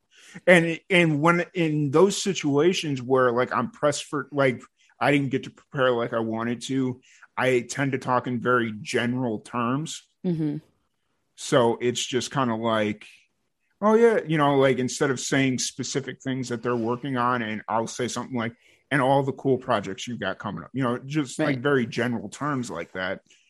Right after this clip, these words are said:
Speaker 1: And it's a nice little cover all to make sure that you don't offend anybody, you know, all that fun stuff.
Speaker 2: Right.
Speaker 1: And I think I was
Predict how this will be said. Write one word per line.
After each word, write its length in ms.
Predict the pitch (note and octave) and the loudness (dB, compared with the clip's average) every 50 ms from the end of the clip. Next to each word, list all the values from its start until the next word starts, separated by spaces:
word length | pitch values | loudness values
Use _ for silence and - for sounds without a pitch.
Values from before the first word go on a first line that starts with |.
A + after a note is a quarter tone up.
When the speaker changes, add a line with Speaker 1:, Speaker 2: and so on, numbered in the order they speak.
| _ _ _ _ | _ _ _ _
Speaker 1:
And 280 | - C3 B2 A#2+ A#2 A2 | -4 -2 -2 0 -2 -2
it's 200 | A#2 B2 B2 - | -2 -4 -4 -4
a 40 | B2 | -2
nice 300 | C3 B2+ A#2+ G#2+ - - | -2 -2 -2 -2 -4 -4
little 200 | C3+ A#2+ A2 G#2+ | -4 -4 -4 -4
cover 440 | - - - - C3 A#2 A#2 A#2 A#2 G#2+ | -6 -8 -4 -2 -2 0 0 0 0 0
all 180 | G#2+ A2 A#2 | 0 0 -2
to 60 | A2+ G#2 | -4 -4
make 180 | F#2+ G#2 G#2+ | -6 -6 -8
sure 320 | - - - A#2 A2+ A2+ G#2+ | -8 -8 -6 -6 -6 -4 -4
that 160 | A2 G#2 F#2 | -4 -4 -4
you 120 | G#2+ A2 | -4 -6
don't 180 | G#2+ G2 G2 G2+ | -6 -6 -8 -10
offend 360 | F#2 - - F3 E3 D#3 D3 | -12 -8 -6 -4 -4 -2 -2
anybody, 400 | C#3+ C#3+ C#3 C3 C3 C3+ C3 C3 - | -2 -2 -2 -2 -2 -2 -2 -2 -4
you 80 | C#3 | -2
know, 120 | C3 B2 B2 A2 | -2 0 0 0
all 140 | A2 A2+ G#2+ | -2 -2 -2
that 100 | G2+ F2+ | -4 -6
fun 160 | - D#2 D#2+ | -10 -12 -14
stuff. 360 | D#2+ - - D#2+ C2+ - - _ _ _ _ _ | -14 -10 -8 -8 -6 -8 -8 _ _ _ _ _
Speaker 2:
Right. 340 | - - - E3+ F3+ - - _ - - | -6 -4 -4 -4 -4 -6 -8 _ -6 -2
Speaker 1:
And 100 | A#2+ B2 | 0 2
I 120 | A2+ G#2+ G#2+ | 2 2 0
think 240 | - - C3+ - A#3+ | 0 -2 -2 0 0
I 80 | A2 | -2
was 320 | A2+ G#2+ G#2+ A2 - - | -2 -2 -4 -6 -6 -10